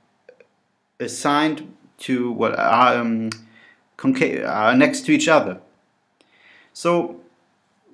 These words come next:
this is basically cluster analysis, and you will, may find, will find another video on cluster analysis and grids, and joined with the Bertin display. Let's see what we can do with this one.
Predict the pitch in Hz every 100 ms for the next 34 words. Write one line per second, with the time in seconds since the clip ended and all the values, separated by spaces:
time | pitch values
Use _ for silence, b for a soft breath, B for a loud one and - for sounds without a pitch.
0 | _ - 208 202 185 170 165 143 127 120
1 | - 156 156 165 156 147 147 143 156 151
2 | 107 110 110 113 113 117 120 120 127 127
3 | 117 - - 123 135 139 123 117 127 135
4 | 120 131 120 110 110 147 143 147 143 135
5 | 135 131 135 131 131 131 131 B B B
6 | B B B B _ _ _ _ _ _
7 | 147 151 151 151 - _ _ _ - 123
8 | 143 151 147 139 139 117 123 - 131 120
9 | 95 - 104 110 165 - 220 196 180 131
10 | 131 175 151 131 180 180 165 165 160 160